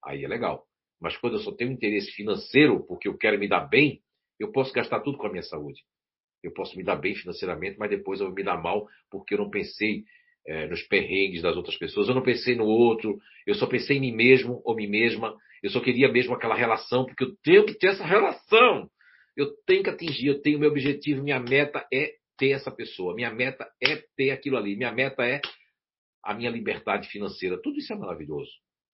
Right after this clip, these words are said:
Desde que não prejudique ninguém, desde que eu não seja egoísta, desde que eu, com os conhecimentos que eu tenho da doutrina espírita, né? Essa ciência maravilhosa, com o conhecimento que eu tenho das personalidades, eu tenho que perceber, eu tenho que me auto-perceber,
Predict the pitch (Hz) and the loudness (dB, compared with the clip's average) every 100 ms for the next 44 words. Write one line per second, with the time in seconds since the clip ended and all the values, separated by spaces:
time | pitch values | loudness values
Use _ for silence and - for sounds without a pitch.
0 | _ 85 95 98 - 95 92 82 80 85 | _ -8 -6 -6 -10 -12 -12 -14 -16 -18
1 | - 85 71 80 92 85 82 - 82 78 | -18 -18 -12 -10 -10 -8 -10 -10 -14 -12
2 | - 80 76 76 82 87 78 85 92 - | -14 -12 -10 -8 -8 -10 -6 -6 -6 -4
3 | 90 85 - - - - 101 101 95 92 | -6 -6 -12 -20 -18 -6 -4 -4 -8 -8
4 | - 82 90 - - 87 85 - _ _ | -8 -6 -6 -4 -8 -6 -8 -10 _ _
5 | _ _ _ _ _ 82 82 85 - 87 | _ _ _ _ _ -6 -2 -4 -4 -10
6 | 78 - - 101 - 78 82 104 _ _ | -10 -12 -10 -10 -8 -8 -8 -12 _ _
7 | _ _ _ - - - - 82 85 85 | _ _ _ -14 -12 -10 -6 -4 -4 -4
8 | 80 82 78 95 101 98 - - - - | -2 -2 -2 2 2 2 -4 -8 -20 -8
9 | 98 98 95 - 95 98 95 - 92 87 | -4 0 0 0 -2 -2 -2 -2 -2 -2
10 | - 101 95 90 85 76 101 123 101 98 | -2 -4 -4 -2 -2 2 4 4 4 2
11 | 104 - 104 - 98 113 117 120 - 110 | 0 -4 -4 -4 -4 0 2 0 -4 0
12 | 123 127 101 - 76 76 | 0 0 -4 -6 -6 -6